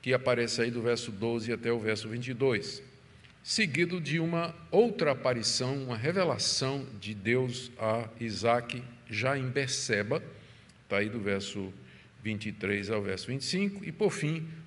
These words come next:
os filisteus, percebendo que Deus estava com Isaque, resolvem fazer uma aliança com ele, terminando o capítulo, versos vinte e seis a trinta e cinco.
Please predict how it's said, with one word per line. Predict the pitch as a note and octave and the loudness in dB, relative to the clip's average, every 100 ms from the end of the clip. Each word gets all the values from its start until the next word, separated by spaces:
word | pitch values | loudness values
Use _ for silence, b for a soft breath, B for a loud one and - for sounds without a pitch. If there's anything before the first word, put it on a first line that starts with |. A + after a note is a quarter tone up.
| - | -10
os | B2+ - | -6 -4
filisteus, | C3+ A#2+ - C3 A#2 | -2 -2 0 0 0
percebendo | B2 A#2 A2+ G#2 A#2 A2+ | -2 -2 -2 -2 -2 -4
que | G#2 A2+ | -6 -4
Deus | F#2+ B2+ C3+ | 0 0 0
estava | G#2 - G#2 G2 | -4 -2 0 0
com | A2 | -4
Isaque, | G#2 G2 B2 B2+ - B B B | -4 2 2 2 -6 B B B
resolvem | B2 B2+ A2 A#2+ A#2+ | 0 2 4 2 2
fazer | A2+ G#2+ G2 | -2 -2 -2
uma | A2+ A2+ | -2 -2
aliança | A2 G2+ G2+ A2+ | 0 -2 -2 -4
com | G#2 C3+ | -4 0
ele, | G#2 G#2 G#2 - - | 0 0 -6 -12 -4
terminando | A#2+ A2+ G#2 G#2 | -2 -2 -2 -2
o | |
capítulo, | G#2 A2+ - G#2 G#2 G#2 G2+ B B B - | -2 -4 -4 -6 -6 -8 -10 B B B -6
versos | G#2+ G#2+ G#2+ G2+ | -4 -4 -6 -6
vinte | G#2+ | -6
e | - | -4
seis | A2+ G#2 G2 - G2+ | -2 0 -2 -6 -4
a | G2 F#2+ - - | -4 -4 -12 -10
trinta | A#2+ B2+ B2 A#2 - - | -4 -4 -4 -8 -8 -8
e | G#2 | -8
cinco. | - - G#2 - - - | -6 -6 -8 -8 -12 -16